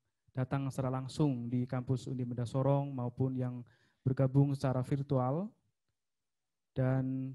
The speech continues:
tentunya ada juga yang bergabung melalui YouTube di Uni Muda Channel. Dan <clears throat> kami sangat bangga,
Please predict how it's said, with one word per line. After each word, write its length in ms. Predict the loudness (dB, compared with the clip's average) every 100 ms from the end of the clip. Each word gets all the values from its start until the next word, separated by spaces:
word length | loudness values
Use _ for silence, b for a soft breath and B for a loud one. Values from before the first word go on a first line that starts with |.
| -8
tentunya 560 | -4 0 2 2 2
ada 160 | 0 0
juga 320 | 0 2 2
yang 320 | 2 0 -4
bergabung 640 | -4 -4 0 2 4 4 4
melalui 240 | 2 0
YouTube 240 | 0 -2 -4 _ _
di 400 | -12 -4 -4 -2
Uni 160 | -4 -2
Muda 240 | -2 -4
Channel. 480 | -4 -4 -2 -4 -6 _ _ _ _ _ _ _ _ _
Dan 560 | -4 0 2 0 -2 -6 -12 _ _ _ _ -6
<clears throat> 800 | -6 -10 _ _ _ _ _ -8
kami 300 | -4 -4 -4
sangat 240 | -6 -6
bangga, 480 | -2 -2 0 0